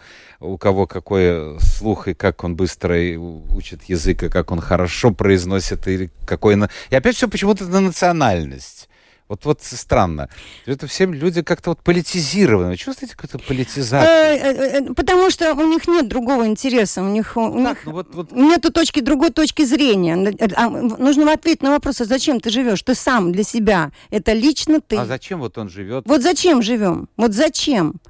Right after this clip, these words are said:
Speaker 2: Есть в этом какой-то смысл?
Speaker 1: Не,
Speaker 2: А вот
Speaker 1: никакого
Speaker 2: зач-,
Speaker 1: нет. Радоваться
Speaker 2: вот.
Speaker 1: жизни надо.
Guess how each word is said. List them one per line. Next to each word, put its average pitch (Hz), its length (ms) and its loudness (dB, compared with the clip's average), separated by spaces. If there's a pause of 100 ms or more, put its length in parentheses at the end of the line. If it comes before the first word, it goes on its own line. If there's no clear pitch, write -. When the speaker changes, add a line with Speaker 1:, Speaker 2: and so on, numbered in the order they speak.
(120)
Speaker 2:
Есть 277 340 2
в - 20 -6
этом - 240 0
какой-то 190 400 -2
смысл? - 480 -6 (220)
Speaker 1:
Не, 185 200 -6
Speaker 2:
А 233 140 2
вот 311 140 4
Speaker 1:
никакого 277 240 -2
Speaker 2:
зач-, 107 100 -4
Speaker 1:
нет. - 160 -8
Радоваться 160 520 2
Speaker 2:
вот. 320 100 0
Speaker 1:
жизни 101 300 -8
надо. 73 340 -16